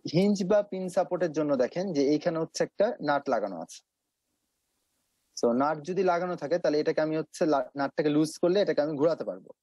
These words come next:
that means rotate করতে পারবো যতটুকু পর্যন্ত পারি আর কি। ধরেন যে এট-, এটাকে এই অবস্থানে নিয়ে আসতে পারবো, আবার এটাকে ঘোরাতে ঘোরাতে এই পজিশনে নিয়ে আসতে পারবো, আবার এই পজিশনে নিয়ে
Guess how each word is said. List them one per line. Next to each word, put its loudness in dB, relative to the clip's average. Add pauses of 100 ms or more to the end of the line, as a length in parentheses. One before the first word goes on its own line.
(260)
that -2
means -2 (180)
rotate 2
করতে -6
পারবো -10 (1300)
যতটুকু 0 (100)
পর্যন্ত 0 (100)
পারি 0
আর -14
কি। -14
ধরেন 2
যে 4
এট-, -6
এটাকে 0 (140)
এই 2
অবস্থানে -2
নিয়ে 2
আসতে -6
পারবো, 0 (1400)
আবার 4
এটাকে 0
ঘোরাতে 2
ঘোরাতে 0 (120)
এই 0
পজিশনে 0
নিয়ে 2
আসতে -4
পারবো, 0 (2000)
আবার 2
এই 2
পজিশনে 2
নিয়ে 4